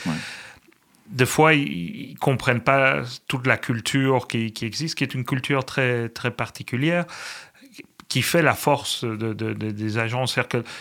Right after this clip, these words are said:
Speaker 2: la, la, une, une agence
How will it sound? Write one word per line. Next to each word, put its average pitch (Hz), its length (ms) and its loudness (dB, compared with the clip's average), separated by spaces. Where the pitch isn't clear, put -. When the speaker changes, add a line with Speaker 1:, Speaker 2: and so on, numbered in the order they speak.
Speaker 2:
la, 110 260 4
la, 110 240 -2
une, - 320 -6
une 120 160 0
agence 135 680 2